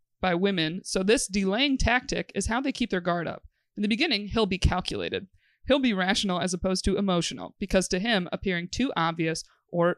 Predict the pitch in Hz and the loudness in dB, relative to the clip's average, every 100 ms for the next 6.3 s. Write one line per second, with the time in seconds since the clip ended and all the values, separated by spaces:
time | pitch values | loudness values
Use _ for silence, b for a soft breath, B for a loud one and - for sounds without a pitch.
0 | - 196 196 165 160 151 151 - 190 175 | 0 0 2 2 0 -4 -6 -4 -2 0
1 | 185 185 - 190 196 226 208 170 165 165 | 0 0 0 0 0 -2 -2 -2 -4 -6
2 | _ - 190 165 101 - - - - _ | _ -8 -6 -4 -6 -8 -8 -8 -10 _
3 | _ _ - 185 190 277 269 175 - - | _ _ -2 0 2 2 2 -2 -2 -4
4 | - 180 170 170 - 196 - _ - 311 | -4 -6 -6 -4 -4 -4 -8 _ 0 2
5 | 185 190 190 185 185 202 202 214 - - | 2 -2 -2 0 0 0 -2 0 -2 -2
6 | - - | -6 -8